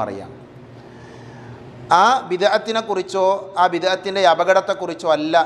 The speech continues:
ഞാൻ സംസാരിക്കാൻ ഉദ്ദേശിക്കുന്നത്. അത് ബിദ്അത്താണ് എന്ന് നമ്മൾ മനസ്സിലാക്കണം. പ്രവാചകൻ സല്ലല്ലാഹു അലൈഹി വസല്ലമയുടെ ജന്മദിനം ആഘോഷിക്കുക എന്നുള്ളതിന് യാതൊരു തെളിവുമില്ല. നബിയോ സഹാബത്തോ നമുക്കതിന് മാതൃക കാണിച്ചു തന്നിട്ടില്ല.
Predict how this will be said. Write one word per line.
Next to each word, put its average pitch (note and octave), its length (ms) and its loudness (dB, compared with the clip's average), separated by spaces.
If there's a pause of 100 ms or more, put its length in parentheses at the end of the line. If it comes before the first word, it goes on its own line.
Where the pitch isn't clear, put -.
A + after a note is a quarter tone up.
(200)
ഞാൻ E3+ 100 -4 (120)
സംസാരിക്കാൻ F3+ 560 -4
ഉദ്ദേശിക്കുന്നത്. B2 680 -8
അത് D#3 180 -2
ബിദ്അത്താണ് G3 680 4 (100)
എന്ന് F3+ 160 -6
നമ്മൾ E3 240 -4
മനസ്സിലാക്കണം. C3+ 640 -4 (1120)
പ്രവാചകൻ G#3 480 4
സല്ലല്ലാഹു G#3+ 300 2
അലൈഹി G3+ 120 -2
വസല്ലമയുടെ F#3+ 460 0 (100)
ജന്മദിനം G3 540 0 (160)
ആഘോഷിക്കുക F#3 640 0 (180)
എന്നുള്ളതിന് E3 420 -2 (100)
യാതൊരു F#3+ 580 2
തെളിവുമില്ല. F#3 400 -4 (1200)
നബിയോ E3 220 2 (120)
സഹാബത്തോ D#3 500 2 (1600)
നമുക്കതിന് A#3+ 400 4
മാതൃക G3+ 340 4 (120)
കാണിച്ചു F#3 360 2
തന്നിട്ടില്ല. B2 400 -4